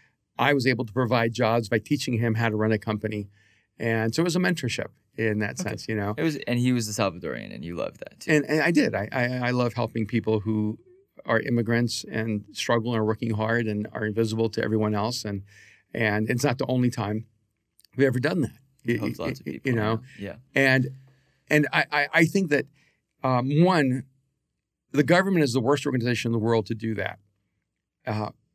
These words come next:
Speaker 1: human beings are the best to do that. And I, I just think that there should be, um, a lot more dynamic engagement in helping people start businesses, helping people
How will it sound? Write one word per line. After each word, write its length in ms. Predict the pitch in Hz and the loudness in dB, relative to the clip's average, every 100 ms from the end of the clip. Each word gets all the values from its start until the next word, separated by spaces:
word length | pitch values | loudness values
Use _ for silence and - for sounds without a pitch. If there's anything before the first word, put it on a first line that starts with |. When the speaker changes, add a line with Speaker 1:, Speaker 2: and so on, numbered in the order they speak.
| _ | _
Speaker 1:
human 460 | - - 180 170 135 | -8 2 6 6 6
beings 340 | 143 147 110 | 4 4 2
are 60 | 110 | 0
the 100 | 101 | -2
best 460 | - 113 120 - - _ | -2 -2 -2 -4 -8 _
to 120 | 127 | -6
do 140 | 110 107 | -4 -2
that. 200 | - - _ _ _ _ _ | -4 -6 _ _ _ _ _
And 340 | 131 131 123 120 | 0 2 2 0
I, 140 | 135 - | -2 0
I 40 | 147 | 0
just 180 | 147 135 | 2 0
think 120 | 143 | 0
that 100 | - - _ _ _ | -4 -8 _ _ _
there 120 | 147 | 2
should 220 | 131 151 131 | 4 2 2
be, 300 | 139 123 123 - _ _ _ _ _ _ _ _ _ - | 2 2 0 -8 _ _ _ _ _ _ _ _ _ -6
um, 360 | 85 - - - - | -4 -4 -8 -6 0
a 60 | |
lot 360 | 139 135 143 165 | 2 4 2 2
more 180 | 147 139 | 2 2
dynamic 640 | 135 127 139 127 131 117 | 2 2 2 2 2 2
engagement 640 | 117 107 110 117 104 101 - - - | 0 2 2 2 -2 -6 -8 -12 -4
in 460 | 113 110 110 - _ _ _ _ _ _ 120 | -2 -2 -4 -8 _ _ _ _ _ _ -2
helping 320 | 135 170 123 | 0 0 -2
people 320 | 135 127 120 | 0 0 -2
start 320 | - 123 120 | -2 -2 -2
businesses, 520 | - - 113 - - 104 | -6 -6 -6 -8 -6 -2
helping 320 | 123 127 110 | -2 -4 -6
people 420 | 117 110 110 | -6 -2 -2